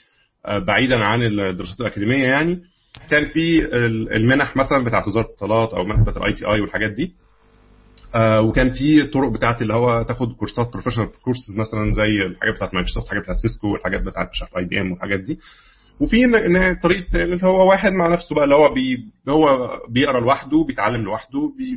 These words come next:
بيخش لوحده يعني ب-، ب-، بنفسه، بيجرب. آه، التلات طرق كويسين، تلات طرق ممتازين يعني، مفهمش مشكلة.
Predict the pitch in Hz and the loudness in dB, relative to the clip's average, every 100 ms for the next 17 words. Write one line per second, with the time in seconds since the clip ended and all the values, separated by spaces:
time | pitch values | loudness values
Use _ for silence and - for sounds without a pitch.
0 | 110 - 143 - 113 127 117 117 120 110 | -10 -14 -12 -6 -2 -2 2 2 2 -2
1 | 104 - 98 90 101 110 - 196 - 165 | -6 -8 -12 -6 -4 -4 -8 -10 -8 0
2 | 147 107 - _ _ _ _ _ _ _ | 2 2 -6 _ _ _ _ _ _ _
3 | _ - 151 - 262 277 247 - 175 170 | _ -4 -2 2 2 2 0 2 0 0
4 | 156 - - 170 170 160 151 139 135 127 | -4 -4 0 2 2 0 0 0 2 2
5 | 113 117 120 139 123 110 - 120 | 2 0 -4 -8 -6 -6 -4 -6